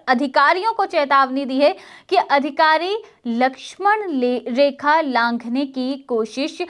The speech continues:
ना करें। अधिकारियों के लिए मान सम्मान है और, लेकिन ये भी जरूरी है कि अधिकारी और सरकार के बीच में एक समन्वय हो। और यही बात देखिए, बीजेपी यानी कि जो विपक्ष है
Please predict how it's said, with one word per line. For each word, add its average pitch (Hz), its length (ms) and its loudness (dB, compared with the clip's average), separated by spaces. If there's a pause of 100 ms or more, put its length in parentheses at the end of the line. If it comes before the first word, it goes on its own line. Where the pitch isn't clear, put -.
(300)
ना 320 380 4
करें। 226 320 0
अधिकारियों 294 640 0
के 370 160 -2
लिए 339 220 0
मान 294 380 2
सम्मान 349 500 0
है 349 220 -2 (280)
और, 269 500 2
लेकिन 339 320 0
ये 320 180 0
भी 403 160 2
जरूरी 294 420 0
है 349 120 0
कि 359 120 -2
अधिकारी 277 540 0
और 339 100 0
सरकार 269 540 0
के 320 140 -10
बीच 262 300 -8
में 339 140 -4
एक 381 160 -8
समन्वय 269 680 -2
हो। 214 180 -4 (200)
और 339 120 4
यही 440 280 4
बात 403 240 4
देखिए, 403 200 -2
बीजेपी 269 600 0
यानी 381 200 0
कि 359 100 -4
जो 330 100 -2
विपक्ष 269 460 0
है 349 140 4